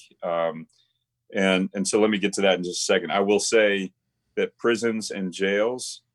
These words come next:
are probably, uh, well, less so prisons, and the state has a big problem on its hands, I believe, the judge believes, with prisons. What's in our control is jails. And I have to say that jails probably present the single most challenging setting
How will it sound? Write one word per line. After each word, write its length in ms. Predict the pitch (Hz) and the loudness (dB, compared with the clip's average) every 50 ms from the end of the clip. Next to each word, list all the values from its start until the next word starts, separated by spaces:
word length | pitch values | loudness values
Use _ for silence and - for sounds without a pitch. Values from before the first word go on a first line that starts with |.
| _ _ _ _ _ _ - | _ _ _ _ _ _ -2
are 160 | 101 98 95 | 0 0 0
probably, 800 | - - 127 113 117 113 107 101 101 104 104 101 98 98 95 98 110 | 0 0 2 2 2 2 0 -2 -2 0 0 0 -2 -4 -8 -6 -4
uh, 180 | 117 - - | -4 -4 -2
well, 220 | 98 110 113 117 - | -4 -6 -6 -6 -2
less 240 | - 131 143 139 - | 2 4 4 4 4
so 160 | - 127 113 | 4 4 2
prisons, 480 | 98 - - 117 104 92 90 82 85 - | 2 2 0 0 2 0 -4 -10 -10 -8
and 60 | 95 | -8
the 60 | 95 92 | -6 -6
state 300 | - - 113 120 120 117 | -2 0 0 2 2 2
has 160 | 113 104 95 | 0 0 0
a 60 | 92 | -2
big 160 | 92 107 - _ - | -6 -8 -8 _ -4
problem 340 | 104 101 101 98 98 95 92 | -2 -2 0 -2 -4 -6 -6
on 100 | 90 87 | -8 -8
its 140 | 85 - - | -10 -10 -8
hands, 220 | 92 90 87 85 90 | -8 -8 -6 -4 -6
I 60 | 92 | -6
believe, 340 | 87 87 85 85 85 85 82 | -6 -6 -8 -6 -6 -6 -8
the 80 | 85 | -10
judge 240 | - - 101 101 95 - | -6 -4 -4 -4 -4 -6
believes, 480 | 87 82 82 82 82 80 - - - _ _ _ _ _ _ _ - | -12 -12 -12 -10 -12 -14 -14 -16 -20 _ _ _ _ _ _ _ -6
with 220 | 90 87 - _ | -6 -6 -6 _
prisons. 520 | - - 107 98 92 78 76 76 - - _ _ _ _ _ _ _ - | 0 2 2 2 2 -6 -12 -12 -16 -18 _ _ _ _ _ _ _ -2
What's 260 | 110 107 107 - - | 2 2 2 2 0
in 100 | 117 113 | 0 2
our 140 | 113 107 101 | 2 2 0
control 600 | - - 95 - - 113 104 101 95 92 95 95 - | 0 -4 -8 -2 2 2 4 4 4 2 2 0 -4
is 200 | 98 90 85 - | -6 -6 -6 -6
jails. 640 | - - 101 101 101 98 87 82 80 - - - _ _ _ _ _ _ - | -2 2 2 4 4 4 2 2 -2 -8 -12 -18 _ _ _ _ _ _ -8
And 100 | 107 98 | -4 -2
I 80 | 104 113 | 0 2
have 160 | 123 131 123 | 2 0 0
to 80 | - 107 | -4 -8
say 520 | - - 117 110 110 107 101 98 95 95 - _ 101 | -2 0 2 2 2 2 0 -2 -4 -10 -14 _ -4
that 340 | 101 95 95 95 92 - _ 110 | 0 2 2 2 2 0 _ -16
jails 440 | 95 98 104 104 113 120 117 117 107 | -10 -4 0 0 2 2 0 -2 -4
probably 360 | - - 110 107 101 107 98 | -4 -6 -6 -6 -4 -6 -8
present 400 | 95 - 98 90 95 98 98 98 _ _ | -8 -10 -14 -10 -8 -8 -8 -8 _ _
the 60 | - 90 | -16 -14
single 340 | - - - 117 107 110 104 | -14 -10 -8 -8 -6 -6 -4
most 300 | 101 95 92 - - - | -4 -4 -4 -6 -8 -14
challenging 800 | - - 98 98 104 104 104 101 98 95 95 92 87 87 87 87 _ _ _ _ _ _ _ _ _ _ - | -12 -8 -6 -4 -4 -2 -2 -4 -4 -4 -4 -6 -6 -6 -10 -12 _ _ _ _ _ _ _ _ _ _ -12
setting 600 | - - - 113 110 107 101 92 87 87 87 | -8 0 2 4 4 4 2 -2 -4 -8 -14